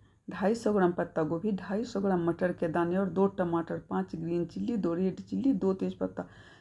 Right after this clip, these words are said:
सबको हल्के पानी से स्टीम कर लेंगे, हल्का सा बॉयल, ज़्यादा नहीं, पाँच छः मिनट के लिए स्टीम कर लेंगे। हेलो फ्रेंड्स, कैसे हैं आप सब? आज मैं बनाऊंगी बिना प्याज, बिना लहसुन के स्पाइसी, मसालेदार, बहुत ही टेस्टी सब्जी,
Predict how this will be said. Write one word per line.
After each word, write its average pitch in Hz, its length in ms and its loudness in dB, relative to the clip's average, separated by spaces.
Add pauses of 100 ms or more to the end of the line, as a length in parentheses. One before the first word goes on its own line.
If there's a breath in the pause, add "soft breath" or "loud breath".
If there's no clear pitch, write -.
(140 loud breath)
सबको 220 360 2
हल्के 196 340 0
पानी 180 320 4
से 240 240 -4
स्टीम 180 300 0
कर 175 180 2
लेंगे, 175 260 0
हल्का 190 320 2
सा 190 180 -2
बॉयल, 170 320 2
ज़्यादा 180 300 4
नहीं, 180 160 4 (120)
पाँच - 420 -2 (400)
छः 180 180 0
मिनट 170 300 4
के 175 160 -4
लिए 175 220 -2 (500 loud breath)
स्टीम 175 280 0
कर 175 180 0
लेंगे। 175 260 2 (220 loud breath)
हेलो 196 200 6
फ्रेंड्स, 180 280 0
कैसे 190 320 0
हैं 185 100 6
आप 175 100 2
सब? 180 280 -4
आज 190 300 4
मैं 180 220 4
बनाऊंगी 180 400 2
बिना 180 240 2
प्याज, 190 280 2
बिना 175 240 0
लहसुन 185 460 0 (440 loud breath)
के 220 240 6
स्पाइसी, 175 480 -2
मसालेदार, 185 680 2
बहुत - 400 -2
ही 269 80 10
टेस्टी 202 400 -2
सब्जी, 165 460 -2